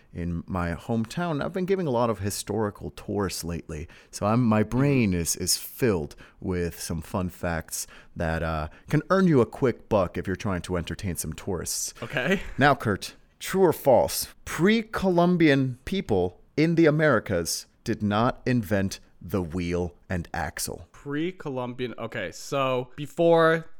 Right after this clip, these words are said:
Speaker 2: the Europeans arrived,
Speaker 1: Yes.
Speaker 2: they didn't have the wheel and axle.
Speaker 1: Right. The, uh, the indigenous people of the Americas
Speaker 2: Mm-hmm.
Speaker 1: never invented the wheel.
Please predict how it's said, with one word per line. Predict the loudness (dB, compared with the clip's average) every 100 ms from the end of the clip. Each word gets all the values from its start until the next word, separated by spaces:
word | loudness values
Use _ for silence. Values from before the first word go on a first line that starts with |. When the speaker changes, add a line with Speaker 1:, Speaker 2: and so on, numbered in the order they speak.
| -10
Speaker 2:
the | -4
Europeans | 2 2 2 -2 0 -2 -4 -8
arrived, | -6 -2 -2 -2 -4 -8 -6
Speaker 1:
Yes. | -4 -4 -6 -6
Speaker 2:
they | -8
didn't | -8 -2 0 0
have | -2 -2 0 -2 -6 -8
the | -8
wheel | -6 -2 0 0 -2
and | -8 -4
axle. | -2 -4 -8 -16 -10 2
Speaker 1:
Right. | 2 2 0
The, | 0 2
uh, | 4 4 4
the | 0 0
indigenous | 2 4 2 2 -2
people | -2 -4 0 2
of | 2 4
the | 2
Americas | 4 4 4 2 -2 0
Speaker 2:
Mm-hmm. | 0
Speaker 1:
never | 2 2
invented | 2 0 -2 -4 -4
the |
wheel. | -4 -4 -8 -12